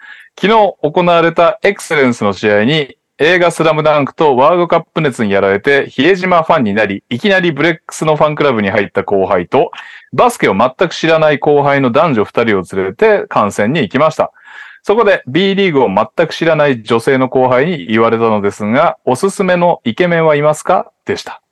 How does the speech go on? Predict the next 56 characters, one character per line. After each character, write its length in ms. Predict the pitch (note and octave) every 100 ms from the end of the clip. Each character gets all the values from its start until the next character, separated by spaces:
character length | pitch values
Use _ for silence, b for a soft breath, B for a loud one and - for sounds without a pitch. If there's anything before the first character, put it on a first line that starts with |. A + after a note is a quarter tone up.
| _ b b b b b _ _ _ _ _ -
え 640 | G#2+ G2+ G2 F#2+ F#2 F#2
ー、 20 |
と 120 | G3
り 120 | C4 C4
あ 120 | A#3
え 60 |
ず 320 | D#3+ D3 C#3+ D3
エ 100 | G3
ク 80 | -
セ 120 | F3+
レ 60 |
ン 60 | C#3
ス 80 | B2+
の 80 | A#2
試 120 | C3
合 60 | C3
だ 80 |
っ 60 | B2+
た 140 | -
の 140 | A2+ A#2
で、 260 | D3 C#3 -
田 140 | - G3
口 240 | E3+ C3+
段 180 | C#3 C3
選 180 | C3+ A#2+
手 120 | F3
を 80 | D3+
紹 220 | C#3+ C#3
介 160 | C#3 C#3
し 100 | C#3
ま 140 | C#3
し 100 | -
た 180 | B2 A#2
が、 420 | A#2 C#3 D#3+ D3
他 340 | C#3 C3 E3+ E3+
に 220 | E3 C#3
誰 400 | D#3+ E3+ E3 D#3
を 160 | C#3+
紹 300 | C3+ D3+ D3
介 260 | D3 D3 D3
す 120 | -
る 160 | D3 C#3+
の 140 | C#3
が 140 | C3+ C#3
い 80 | -
い 220 | D3+ D3+
か 260 | - G3
迷 240 | D3 B2+ B2
っ 60 |
て 180 | A#2+ -
し 180 | F#3+ B2
ま 140 | G#2+
い 60 | F#2
ま 120 | F2+
し 60 | -
た。 280 | C3 C#3+